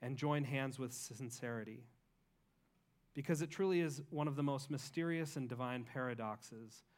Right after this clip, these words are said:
We've been given liberty to become a servant. That is the model Jesus gave.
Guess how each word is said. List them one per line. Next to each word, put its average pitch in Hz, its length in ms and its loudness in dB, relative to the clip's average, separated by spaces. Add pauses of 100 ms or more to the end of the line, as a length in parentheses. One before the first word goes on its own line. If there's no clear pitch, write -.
(1200)
We've 143 200 2
been 147 180 2
given 147 320 2
liberty 127 640 -2 (340)
to 120 100 -10
become 113 320 -4
a 113 40 -6
servant. 98 380 -12 (3750)
That 156 200 6
is 151 100 0
the 147 100 0
model 139 340 4
Jesus 123 460 -6
gave. 113 400 -6